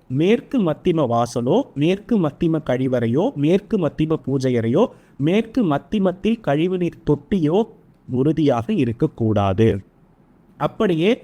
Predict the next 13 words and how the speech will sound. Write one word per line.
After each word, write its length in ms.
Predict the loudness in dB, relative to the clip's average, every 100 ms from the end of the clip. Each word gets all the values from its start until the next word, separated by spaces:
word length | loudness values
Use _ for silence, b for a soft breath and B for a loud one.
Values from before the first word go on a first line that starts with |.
| B B B
நம்ம 220 | -2 0
வந்து 240 | -2 -2 0
வடமேற்கு 680 | 0 0 2 0 -2 -2 -2
அப்படின்னு 320 | 0 0 0 0
நம்ம 140 | 0
வரோம்னா, 400 | 0 2 2 2 0 -4 b b
இது 220 | -2 0 2
வந்து 340 | 0 0 0 0 -2 -2
வாழ்க்கையில 600 | 0 0 -2 -2 0 0 -2 -4 _ -4
திருமண 420 | 0 2 2 0 0
தடை, 240 | 0 0 -2 -6 _ -4
தற்கொலை 520 | -4 -2 -2 0 0
எண்ணங்கள், 560 | 0 0 0 0 0